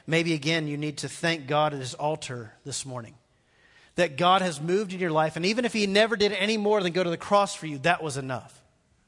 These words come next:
Maybe you need to come to the table and say, "Thank you, God, for loving me enough to give your life so that I could live. You took my punishment upon you so that I could not only live, but I could be here to learn and walk and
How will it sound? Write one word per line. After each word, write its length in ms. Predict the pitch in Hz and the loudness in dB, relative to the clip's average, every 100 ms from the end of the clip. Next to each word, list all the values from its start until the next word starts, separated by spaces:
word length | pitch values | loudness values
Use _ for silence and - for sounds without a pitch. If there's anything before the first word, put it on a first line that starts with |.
| _ _ _ _ _ _ _ - | _ _ _ _ _ _ _ 0
Maybe 220 | 175 202 | 2 2
you 80 | 208 | 0
need 100 | 190 | 0
to 80 | |
come 240 | 170 190 190 | 0 0 0
to 120 | 180 | -2
the 100 | 175 | -4
table 400 | 170 185 180 165 | 0 2 2 0
and 120 | 160 | 0
say, 240 | 156 185 165 | 0 0 0
"Thank 420 | - 190 185 190 | 0 0 0 -2
you, 60 | |
God, 280 | 170 165 160 | 0 2 2
for 100 | 165 | 0
loving 280 | 151 165 175 | 0 0 0
me 100 | 180 | -2
enough 240 | 165 160 | -2 -2
to 80 | 160 | -6
give 280 | 131 160 175 | -6 -4 -2
your 120 | 180 | 0
life 240 | 160 160 143 | 2 2 0
so 140 | 147 | -6
that 140 | 139 | -6
I 140 | 135 143 | -2 -2
could 200 | 143 123 | -4 -6
live. 280 | 123 98 _ _ _ _ _ - - | -6 -8 _ _ _ _ _ -20 -8
You 100 | 160 | -2
took 260 | 202 185 | -2 -2
my 380 | 151 151 160 190 | -6 -2 2 2
punishment 560 | 196 - 214 220 - 180 | 0 -2 -2 -2 -4 -4
upon 560 | 165 - 202 208 202 165 - - - _ | -6 -6 -2 -2 -4 -10 -20 -20 -20 _
you 440 | 143 202 247 139 - _ _ _ _ _ _ _ _ _ | -4 -2 -2 -4 -10 _ _ _ _ _ _ _ _ _
so 220 | - - 175 | -8 -2 0
that 160 | 180 175 | 0 4
I 240 | 175 185 | 4 4
could 220 | 185 165 | 2 -4
not 180 | 156 180 | 0 2
only 180 | 185 165 | 2 2
live, 320 | 160 190 160 | 2 0 0
but 100 | 156 | 0
I 80 | 151 | 0
could 200 | 151 135 | -2 -6
be 160 | 165 165 | -4 -4
here 260 | 151 160 | -2 -2
to 100 | 143 | -2
learn 380 | 135 156 160 147 | -2 0 0 -2
and 180 | 139 135 | -6 -2
walk 360 | 160 160 143 - 156 | 2 2 0 -10 -10
and 200 | 147 | -10